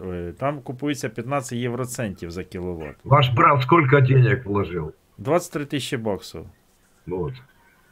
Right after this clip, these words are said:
Speaker 2: А какая будет отдача?
Speaker 1: Отдача, е, уже
Speaker 2: Он не,
Speaker 1: рахували.
Speaker 2: не
Speaker 1: Ні, ні, ми,
Speaker 2: отобьёт
Speaker 1: ми
Speaker 2: эти
Speaker 1: рахували,
Speaker 2: деньги.
Speaker 1: ми рахували. Якщо
Speaker 2: Да.
Speaker 1: купити однокомнатну, однокімнатну квартиру десь там, ну, десь там, ну.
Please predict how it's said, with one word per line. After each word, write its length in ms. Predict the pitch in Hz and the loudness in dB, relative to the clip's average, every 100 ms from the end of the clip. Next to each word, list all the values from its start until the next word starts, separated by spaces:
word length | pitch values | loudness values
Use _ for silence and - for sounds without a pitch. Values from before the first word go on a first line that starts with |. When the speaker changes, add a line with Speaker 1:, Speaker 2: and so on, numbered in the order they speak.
| _ _ _ _ _ 92 | _ _ _ _ _ 4
Speaker 2:
А 220 | 107 123 | 6 6
какая 460 | 127 131 165 151 131 | 4 6 6 6 6
будет 440 | 120 117 98 95 | 6 4 2 0
отдача? 480 | 95 90 90 - 127 | -4 -2 -4 -4 -2
Speaker 1:
Отдача, 800 | 131 117 165 180 175 156 135 123 - | -2 0 4 4 2 2 2 2 -2
е, 540 | 123 117 117 113 113 107 107 120 | -2 0 0 0 -2 -4 -8 -6
уже 220 | 123 131 | -2 0
Speaker 2:
Он 40 | 147 | 2
не, 40 | 147 190 196 214 | 4 6 8 6
Speaker 1:
рахували. 320 | 156 107 - - | 4 0 -2 4
Speaker 2:
не 80 | 180 | 6
Speaker 1:
Ні, 60 | |
ні, 0 | |
ми, 180 | 202 190 | 6 6
Speaker 2:
отобьёт 40 | 175 175 | 6 6
Speaker 1:
ми 60 | 202 | 6
Speaker 2:
эти 20 | |
Speaker 1:
рахували, 480 | 220 220 214 202 127 | 4 6 6 6 6
Speaker 2:
деньги. 140 | 113 | 4
Speaker 1:
ми 80 | 151 | 4
рахували. 580 | 190 - 185 156 117 104 | 4 4 4 4 4 0
Якщо 360 | 117 147 - 202 | -2 -2 -2 -2
Speaker 2:
Да. 40 | 202 | 0
Speaker 1:
купити 440 | 113 127 135 175 | 4 4 4 2
однокомнатну, 1000 | 147 151 175 180 180 165 156 165 160 127 135 120 120 | 0 -2 -2 0 0 0 -2 -4 -4 -4 -8 -6 -4
однокімнатну 720 | 143 160 156 156 160 156 151 143 | -4 -4 -4 -4 0 0 0 -2
квартиру 520 | 151 151 214 214 156 | -2 0 0 2 2
десь 340 | 110 123 110 | 0 0 -2
там, 300 | - 120 110 98 | -2 -2 -2 -6
ну, 260 | 123 123 98 78 92 101 - | -8 -6 -4 -8 -14 -16 -12
десь 260 | 107 113 - | -4 -4 -2
там, 320 | 110 98 98 113 | -4 -4 -4 -6
ну. 240 | 101 78 | -8 -8